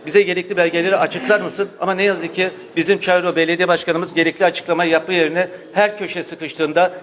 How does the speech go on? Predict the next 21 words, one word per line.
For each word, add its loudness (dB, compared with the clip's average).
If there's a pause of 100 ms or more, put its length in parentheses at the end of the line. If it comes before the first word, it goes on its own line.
"Yargı 2
orada, 0
gidin -4
varsa 2
bir -6
suçlu -8
bulun." 0
diye 2 (240)
bizi 0
yargıya 2
göndermek -2
zorunda -2
kalıyor. 2 (420)
Biz 0 (220)
hazine -2
arazisinden -2
dolayı 2 (280)
görevini 2
kötüye -2
kullandığı 0
için, -4